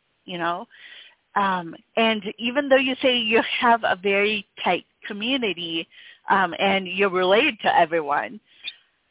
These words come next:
I bet you can really attract those people that you don't know in your community. And really, you know, as you present yourself as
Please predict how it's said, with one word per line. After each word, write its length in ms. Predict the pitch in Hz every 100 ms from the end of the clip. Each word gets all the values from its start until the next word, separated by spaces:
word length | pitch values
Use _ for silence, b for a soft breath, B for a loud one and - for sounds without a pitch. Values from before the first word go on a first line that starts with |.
| _ _ _ _ _ _ -
I 260 | 208 277 359
bet 300 | 277 254 -
you 160 | 202 202
can 280 | - 202 185 _ _ -
really 460 | 202 220 233 269
attract 540 | - 196 - 208 202 - -
those 220 | 180 185 175 - -
people 520 | 175 - 165 143 165 _ _ _ 156 160
that 280 | 185 160 165 -
you 120 | 175 151 -
don't 340 | 165 240 349
know 420 | - 180 135 - - _ _ -
in 140 | 170
your 140 | 160 147 -
community. 480 | 151 143 120 - - _ b b b b -
And 440 | 202 190 175 170 - 185 185
really, 460 | 220 220 220 220 190
you 120 | 180
know, 140 | 180 180 -
as 180 | 180 185 -
you 260 | 196 202 190 b b
present 420 | - 214 226 233
yourself 600 | 247 254 254 - 180 180 - B B
as 200 | - 180